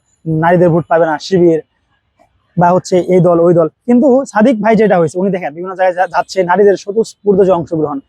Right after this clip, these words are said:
এবং নারীদের হচ্ছে তার প্রতি যে সমর্থন এবং তারা বিশ্বাস করতে পারছে যে আসলে ব্যক্তি সাদিক কায়ুম দলের ঊর্ধ্বে উঠ-, উঠে এসে কথা বলতে পারবে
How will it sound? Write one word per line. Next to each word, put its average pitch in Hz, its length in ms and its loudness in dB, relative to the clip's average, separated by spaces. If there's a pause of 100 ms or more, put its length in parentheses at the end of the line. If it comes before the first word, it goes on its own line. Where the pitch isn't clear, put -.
(140)
এবং 190 240 2
নারীদের 190 360 2
হচ্ছে 185 180 -12
তার 175 160 -2
প্রতি 185 200 -10
যে 180 60 -4
সমর্থন 185 540 -6 (300)
এবং 226 220 2
তারা 240 140 2
বিশ্বাস 220 340 -2
করতে 208 200 -4
পারছে 165 180 -4
যে 160 80 -4
আসলে 196 240 -4 (340)
ব্যক্তি 214 240 -2
সাদিক 226 300 2
কায়ুম 247 280 2 (340)
দলের 233 240 2
ঊর্ধ্বে 208 220 0
উঠ-, 208 220 -2 (140)
উঠে 190 220 -2
এসে 185 180 -4
কথা 202 180 0
বলতে 185 160 2
পারবে 165 240 -2